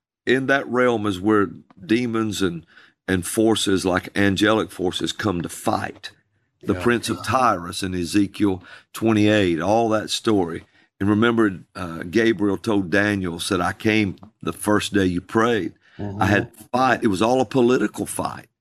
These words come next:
Speaker 1: The Prince of Persia, Prince of Grecia. It's always in the political because it controls men and their futures.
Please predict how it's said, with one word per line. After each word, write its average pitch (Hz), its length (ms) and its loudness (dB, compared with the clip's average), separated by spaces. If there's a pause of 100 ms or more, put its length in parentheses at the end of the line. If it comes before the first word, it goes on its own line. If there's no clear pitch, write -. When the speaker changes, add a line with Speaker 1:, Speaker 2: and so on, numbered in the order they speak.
(460)
Speaker 1:
The 90 80 0
Prince 101 420 -2
of 85 120 -12
Persia, 92 460 0
Prince 101 360 -2
of 90 160 -2
Grecia. 95 500 2
It's - 200 -10
always 151 560 0
in 147 140 -4
the 131 60 -2
political 120 680 -2 (380)
because 113 640 0
it 110 120 0
controls 92 600 -2
men 87 760 -2 (260)
and 85 180 0
their 80 120 0
futures. - 680 -4